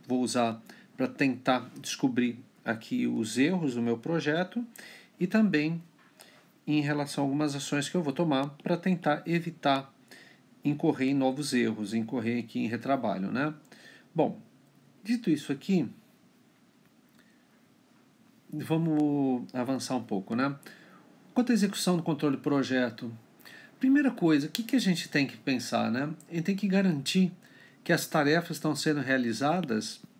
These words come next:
que as tarefas estão sendo realizadas, né,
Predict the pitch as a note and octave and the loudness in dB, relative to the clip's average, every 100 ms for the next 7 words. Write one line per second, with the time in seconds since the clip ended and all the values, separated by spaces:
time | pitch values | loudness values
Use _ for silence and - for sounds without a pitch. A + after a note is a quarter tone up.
0 | _ _ _ _ _ _ _ _ _ _ | _ _ _ _ _ _ _ _ _ _
1 | _ _ - - _ _ - - - - | _ _ -20 -20 _ _ -20 -20 -16 -6
2 | B2+ - B2+ C#3 - A#2 A2 - - - | -2 0 2 2 0 -4 -6 -10 -18 -20
3 | - _ C3 B2+ - C3+ A#2 A#2+ A2+ B2 | -20 _ -2 -2 0 -2 0 0 0 2
4 | D#3+ D#3+ B2 A2 C#3 | 2 0 -4 -4 -6